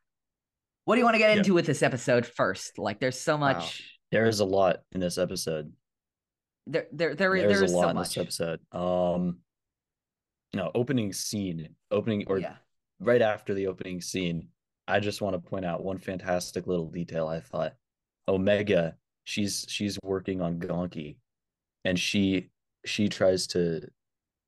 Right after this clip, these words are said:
Speaker 2: spin her, um, she sees, she sees, uh, she sees Hunter sitting there spinning his knife, and then she tries to learn how to do the same thing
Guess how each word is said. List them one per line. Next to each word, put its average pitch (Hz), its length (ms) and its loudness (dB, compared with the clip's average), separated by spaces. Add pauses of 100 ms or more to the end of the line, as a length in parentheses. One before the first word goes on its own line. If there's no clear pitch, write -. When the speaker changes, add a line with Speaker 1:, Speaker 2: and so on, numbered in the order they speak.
(240)
Speaker 2:
spin 98 600 -2
her, 87 460 -2
um, 80 440 -8 (560)
she 123 140 2
sees, 135 320 2
she 113 180 -2
sees, 107 300 0
uh, 92 260 2 (800)
she - 140 -10
sees 107 220 -8
Hunter 92 280 -6
sitting 90 380 -4
there 80 120 -4
spinning 87 440 -4
his 82 200 -6
knife, 82 360 -6
and 85 120 -2
then 82 140 -2
she 85 400 -4 (460)
tries 87 280 0
to 87 80 -4
learn 87 180 0
how 82 80 -4
to 80 80 -8
do 80 120 -8
the - 120 -14
same 80 320 -4
thing 85 440 -4